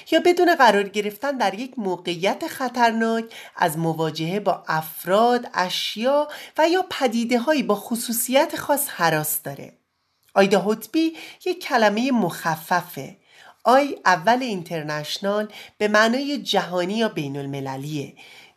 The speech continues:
دی اول کلمه دی به معنای روز و ای اول کلمه اگینست به معنای ضد یا علیه یک چیزه. هو نماینده هوموفوبیا به معنای همجنسگرا ستیزیه.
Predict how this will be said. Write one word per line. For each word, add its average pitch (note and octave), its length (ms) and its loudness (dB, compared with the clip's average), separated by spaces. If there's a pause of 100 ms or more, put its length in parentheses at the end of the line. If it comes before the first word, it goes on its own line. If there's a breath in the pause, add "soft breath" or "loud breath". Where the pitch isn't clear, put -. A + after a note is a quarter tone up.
دی B3 240 6
اول F#3 400 6
کلمه D#3+ 600 -6
دی G#3 440 0
به F#3 160 -4
معنای D3+ 580 -4
روز B3+ 460 -2 (340 loud breath)
و G3+ 200 4
ای E4+ 240 -2
اول C4+ 360 2
کلمه A3 720 -2
اگینست D4+ 460 -2 (320 loud breath)
به F3+ 80 0
معنای F3+ 640 2
ضد F#3 480 -6
یا C4 340 4
علیه F#3 500 0
یک D#3+ 160 -8
چیزه. C3+ 480 -12 (840 loud breath)
هو G4+ 260 8 (120)
نماینده A#3+ 760 2
هوموفوبیا F3 840 -2
به G3+ 140 -2
معنای E3+ 440 0
همجنسگرا D3+ 1000 -4
ستیزیه. D#3 920 -4